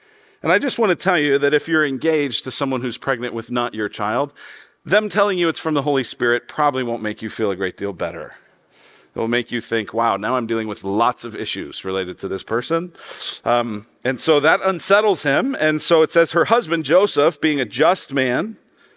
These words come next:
and unwilling to put her to shame," right? He, he doesn't want to expose her. He doesn't want to, uh, ridicule her. He doesn't want to cancel her. He doesn't want to,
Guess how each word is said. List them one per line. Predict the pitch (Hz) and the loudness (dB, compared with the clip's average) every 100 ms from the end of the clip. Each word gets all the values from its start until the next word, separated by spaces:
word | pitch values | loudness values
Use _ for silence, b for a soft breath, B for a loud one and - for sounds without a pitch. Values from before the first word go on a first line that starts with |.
| b b b | b b b
and | - 160 | -2 0
unwilling | 156 160 185 175 | 2 4 4 2
to | 151 | -2
put | - 175 | 0 2
her | 160 | 4
to | 139 123 | 2 0
shame," | - 170 131 143 | 0 0 2 2
right? | 143 | 2
He, | 143 160 | 2 -2
he | 160 | 2
doesn't | 208 208 | 2 4
want | 180 | 2
to | 113 | 0
expose | - - 147 214 - | -6 -2 2 2 2
her. | 143 175 202 | 2 4 4
He | |
doesn't | 165 165 190 | 2 0 0
want | 160 123 - | 0 0 -4
to, | - - _ - | -20 -20 _ -4
uh, | 104 | -4
ridicule | 107 190 214 - 156 143 | 2 2 2 2 2 2
her. | 143 143 170 | 4 4 4
He | 165 | 4
doesn't | 160 160 165 | 2 2 -2
want | 151 | -2
to | |
cancel | - 175 190 - 160 | -2 0 0 2 0
her. | 120 117 135 | 2 4 4
He | 160 | 4
doesn't | 156 170 175 | 2 0 2
want | 151 135 | 2 0
to, | - | -2